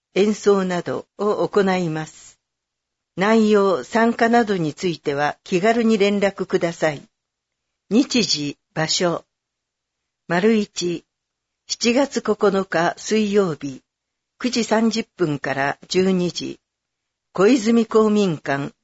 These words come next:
大ホール。丸二、七月十六日水曜日、九時三十分から十二時、聖火交流センター会議室。対象、学校生活に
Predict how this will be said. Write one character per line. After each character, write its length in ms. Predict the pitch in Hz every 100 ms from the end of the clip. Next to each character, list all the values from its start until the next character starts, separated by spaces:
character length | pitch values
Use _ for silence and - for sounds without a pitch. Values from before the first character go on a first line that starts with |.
| 175
大 280 | 196 196
ホ 260 | 190 196 151
ー 20 |
ル。 220 | 139 139 - _ _ _ _ _ _ _ _ -
丸 300 | 165 180 208
二、 300 | 185 175 165 _ _ _ _ _
七 240 | - - 226
月 320 | 233 - 208
十 240 | 175 208
六 240 | 190 190 190
日 520 | 180 160 165 160 -
水 360 | - 202 208 190
曜 260 | 196 156
日、 260 | 127 139 - _ _ _ _ -
九 100 | 247
時 140 | 220
三 260 | 185 220 214
十 160 | 214 214 -
分 220 | 156 139
か 160 | 143 139
ら 260 | 135 - -
十 240 | 180 190
二 180 | 175 170
時、 320 | 151 143 135 _ _ _ _ _
聖 320 | - 240 247
火 320 | 196 156 151 -
交 220 | 208 214
流 220 | 214 208
セ 180 | - 185
ン 80 | 139
タ 400 | - 139 131 - _ -
ー 40 |
会 220 | 196 196
議 180 | 175 190
室。 480 | - - - 147 - _ _ _ _ _ _ _
対 220 | - 214 208
象、 480 | - 185 170 165 _ _ _ _
学 280 | 180 180 -
校 220 | 247 254
生 220 | 226 262
活 320 | 254 165 - 147
に 320 | 147 147